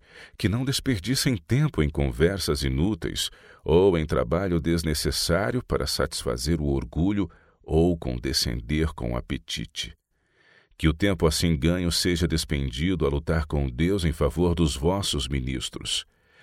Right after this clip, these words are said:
Sustentem suas mãos como Arão e Ur mantiveram erguidas as mãos de Moisés. Orar pelos jovens da igreja.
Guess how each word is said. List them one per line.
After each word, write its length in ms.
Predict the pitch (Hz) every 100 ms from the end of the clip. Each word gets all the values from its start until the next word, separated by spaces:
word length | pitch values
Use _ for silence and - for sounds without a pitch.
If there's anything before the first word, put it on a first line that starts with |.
| -
Sustentem 560 | - - 123 - 160 107
suas 360 | - 98 82 -
mãos 360 | 95 123 120
como 320 | - 71 64
Arão 320 | 60 - 87 78
e 160 | 69
Ur 320 | 78 104 82
mantiveram 520 | 65 64 69 76 76 67
erguidas 720 | 65 - - 113 113 117 98
as 260 | 85 -
mãos 380 | 67 73 80 71
de 120 | -
Moisés. 880 | - 67 71 - 53 - - - - _ _ _ _ _ _ _ _ _ _ _ _ _ _ _
Orar 500 | 90 80 87 123 -
pelos 300 | - 90 87
jovens 580 | - 95 113 107 117 98
da 120 | 98
igreja. 680 | 92 87 113 82 69 52 50